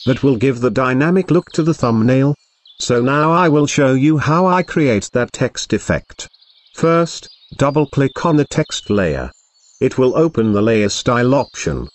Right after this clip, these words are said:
First apply a stroke, change the color to black. Adjust the size of the stroke a little bit.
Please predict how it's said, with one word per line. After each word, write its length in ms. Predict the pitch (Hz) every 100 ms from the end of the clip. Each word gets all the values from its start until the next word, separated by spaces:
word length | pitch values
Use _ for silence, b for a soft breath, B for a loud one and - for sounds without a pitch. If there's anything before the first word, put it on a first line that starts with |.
| _ _ _ _
First 340 | - 208 185 113
apply 380 | - 117 113 113
a 100 | 117
stroke, 600 | - - 127 113 - - _
change 440 | - 180 175 170 -
the 100 | 147
color 280 | 139 104 95
to 140 | 113 95
black. 280 | 95 78 - - - - _ _ _ _ _ _ _ _ - _ _ _ _ _ - - - - - - - - _ _ _ _ _ - - - - -
Adjust 420 | 143 160 160 -
the 60 | 131
size 400 | - 147 135 123
of 120 | 113
the 100 | 117
stroke 380 | - - 185 170
a 60 |
little 260 | 123 113 123
bit. 420 | 98 175 - -